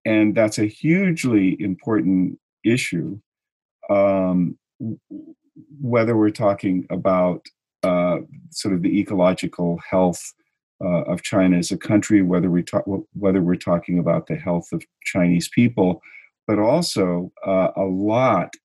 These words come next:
of the future in terms of greenhouse gas emissions depends on how meat heavy, uh, the diet becomes in China, how far they go in the direction of Western dietary habits. So that's a project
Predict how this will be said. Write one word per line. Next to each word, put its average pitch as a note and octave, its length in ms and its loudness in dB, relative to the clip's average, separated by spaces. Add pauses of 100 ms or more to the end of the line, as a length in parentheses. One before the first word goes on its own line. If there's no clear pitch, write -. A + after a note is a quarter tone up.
(180)
of F2+ 260 -2
the F#2+ 80 -4
future G#2+ 580 -2
in F2 160 -4
terms F2+ 320 -2
of F2 120 -6
greenhouse F2+ 420 2
gas G2 380 2
emissions E2 680 -4 (340)
depends F#2+ 840 0 (420)
on F2 640 0
how F2 580 0
meat G2 500 -2
heavy, F#2 480 -2 (420)
uh, F2 260 0 (480)
the F#2 100 0
diet F2+ 540 2 (100)
becomes F2 460 -4
in - 100 -4
China, - 340 -6
how F#2+ 240 0
far F#2 300 0
they E2+ 160 2
go E2 420 -4
in F2+ 160 2
the E2 80 4
direction E2 520 0
of D#2+ 120 -4
Western D#3+ 440 0
dietary D#3 720 -2
habits. E2 520 0 (300)
So A2 220 0
that's C3+ 360 2
a G#2 80 2
project F#2 600 0